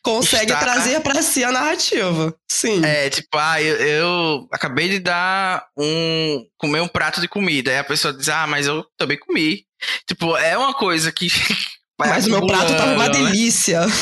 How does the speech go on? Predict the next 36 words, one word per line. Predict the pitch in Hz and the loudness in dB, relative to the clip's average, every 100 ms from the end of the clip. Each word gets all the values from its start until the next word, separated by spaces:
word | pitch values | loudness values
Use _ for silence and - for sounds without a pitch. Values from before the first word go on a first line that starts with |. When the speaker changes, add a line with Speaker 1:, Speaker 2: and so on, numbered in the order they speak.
| 302 - - - - - 156 | 0 0 -2 -2 -4 -2 0
Speaker 2:
É, | 156 151 147 143 131 98 | 0 0 0 0 0 0
o, | 120 156 160 160 127 107 _ _ _ | -2 0 0 0 -2 -6 _ _ _
enfim, | - 330 - 147 | -2 0 0 0
né? | 135 143 147 | 0 0 0
Não, | 151 143 156 | 0 -2 -2
não, | 165 165 139 - | -2 -2 -6 -6
se | 156 | -4
não, | 160 151 | -4 -4
se | - 170 | -4 -4
entrar | 170 165 | -2 -2
nesse | 165 165 170 | -2 -2 -2
assunto, | - 156 | -2 -4
eu | 165 | -4
não | 156 | -2
saio | - 147 | 0 0
mais, | 156 143 156 | 0 -2 -4
porque | - _ | -10 _
o | 147 | -2
ranço | 147 135 | 0 -4
tá | - 143 | -2 -4
grande. | 185 147 139 147 165 254 _ _ - - - - | -2 -2 0 -2 -2 -4 _ _ -8 -6 -6 -6
Speaker 1:
Foda. | 170 147 | -4 -2
Speaker 2:
E | 160 | 0
aí, | 165 175 | 0 0
mu-, | 180 180 _ | -2 -4 _
muita | 170 175 208 185 | -2 0 0 0
gente | 185 185 214 190 180 _ | 0 0 0 -2 -2 _
comentou | 185 170 170 180 | -4 -4 -2 -4
que | - | -4
talvez | - 190 190 170 190 - | -2 -2 0 0 0 0
fosse | 185 175 - 202 208 214 _ _ _ _ _ _ _ | 0 0 0 0 -2 -6 _ _ _ _ _ _ _
a | 139 151 | -4 0
hora | 151 156 165 | 0 0 -2
da | 160 165 | -2 -2
Sarah, | - - 139 139 147 156 160 160 160 156 - _ - | -2 -2 0 0 0 -2 -2 -2 -2 -4 -6 _ -6
é, | 127 127 120 113 101 | -2 0 0 0 -2